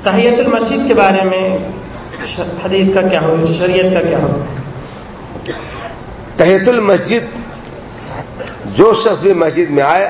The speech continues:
Speaker 2: اور بیٹھنا چاہے تو اس پر فرض ہے، لیکن ہم سے لوگ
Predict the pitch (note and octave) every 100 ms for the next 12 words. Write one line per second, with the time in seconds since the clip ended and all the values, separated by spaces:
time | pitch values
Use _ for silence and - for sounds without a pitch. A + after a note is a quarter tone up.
0 | - D#3+ D3 C#3 C3+ - G3 G3 E3 A#2+
1 | F#2+ E2+ - - C3 - D#3+ - F3+ D3
2 | C3+ F#2+ - - - - - - - F#3+
3 | G3+ A#3 A3 - - - E3+ F#3 A#3+ A#3+